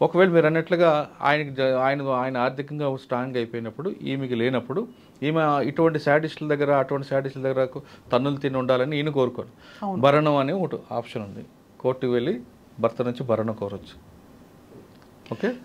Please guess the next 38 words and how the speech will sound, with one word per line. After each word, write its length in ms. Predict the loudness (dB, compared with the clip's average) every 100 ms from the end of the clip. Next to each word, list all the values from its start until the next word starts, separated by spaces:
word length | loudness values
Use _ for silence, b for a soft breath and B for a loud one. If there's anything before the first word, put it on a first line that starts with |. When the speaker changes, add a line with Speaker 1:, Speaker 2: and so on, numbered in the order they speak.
| 4
Speaker 2:
లేదు, 260 | 6 6
అన్నిటికంటే 560 | 6 6 4 4 4 4
ముఖ్యం 380 | 2 0 -4 -4
మీరు 160 | -2 -2
అన్నట్టు, 320 | -2 -2 -6 -8 -20 -6
మీరు 160 | 0 2
అన్నది 200 | 4 2
ఆ 100 | 2
భరణం 300 | 4 2 2
కోరొచ్చు. 360 | 2 0 -2 -6
నెక్స్ట్ 380 | -6 -8 -6
చెప్పండి, 240 | -4 -4 -6
అది 120 | 0
ఫినిష్ 60 | 4
Speaker 1:
భరణం 180 | 4
Speaker 2:
అయ్యాక 120 | 4 2
Speaker 1:
కోరొచ్చు. 320 | 2 -2 -10
Speaker 2:
చెప్తాను. 520 | -14 -18 -20 -20 0
Speaker 1:
కానీ 420 | 4 4 2 -2 -6 -2
ఆయనకి 520 | 4 4 4 -2 -4 0
అణిగి 280 | 2 2
మణిగి 260 | 2 2 0
ఉండ 160 | -2 -2
మాత్రం 320 | -4 -6 -8
నేను 120 | -6
కోరుకోను. 420 | -2 -2 -2 -12 -16 -20 -20 -20 -20 -10 -6
ఒక 140 | -4
స్టేజ్ 320 | 2 2 4
వరకు 260 | 4 2 -2
పిల్లలు 360 | -2 2 4
పుట్టారు 320 | 2 -2 -2 -2
కాబట్టి 380 | -4 -4 -8
పిల్లల 340 | -4 -2 0 2
ముఖం 360 | 0 -2 -4
చూసి 200 | -4 -6
కొంచెం 360 | -4 -2 -2 0
మనం 220 | 0 0
కూడా 300 | 0 0 0